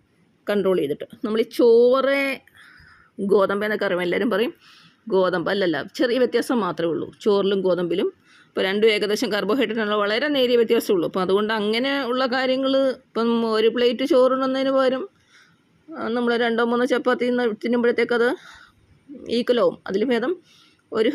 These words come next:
ഒരു ചപ്പാത്തിയോ ഹാഫ് ചപ്പാത്തിയോ കഴിച്ചിട്ട് ബാക്കി വെജിറ്റബിൾസോ അങ്ങനെയുള്ള സലാഡ് എന്തെങ്കിലും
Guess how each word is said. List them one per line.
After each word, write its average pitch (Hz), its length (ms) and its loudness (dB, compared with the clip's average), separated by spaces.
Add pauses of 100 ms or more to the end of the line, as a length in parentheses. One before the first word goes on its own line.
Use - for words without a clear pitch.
(120)
ഒരു 226 200 2
ചപ്പാത്തിയോ 247 520 0 (140)
ഹാഫ് 220 260 -2
ചപ്പാത്തിയോ 240 360 0
കഴിച്ചിട്ട് 220 340 2
ബാക്കി 202 180 0
വെജിറ്റബിൾസോ 208 540 0
അങ്ങനെയുള്ള 196 280 -2
സലാഡ് 196 420 -2
എന്തെങ്കിലും 214 340 -4